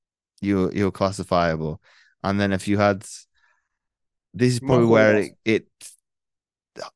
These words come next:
Speaker 1: uh, 'cause we had, uh, Richard DeBell, so I'll give him a shout out. Uh, he w-, he, he played standing for gosh,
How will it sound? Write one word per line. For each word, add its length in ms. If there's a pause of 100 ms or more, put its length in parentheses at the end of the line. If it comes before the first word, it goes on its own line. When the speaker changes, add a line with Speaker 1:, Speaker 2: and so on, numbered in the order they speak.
(160)
Speaker 1:
uh, 520
'cause 200
we 420
had, 600 (520)
uh, 400
Richard 320
DeBell, 680
so 120
I'll 60
give 120
him 80
a 60
shout 460
out. 40 (480)
Uh, 360
he 160
w-, 260
he, 280
he 180
played 240
standing 460
for 640 (220)
gosh, 580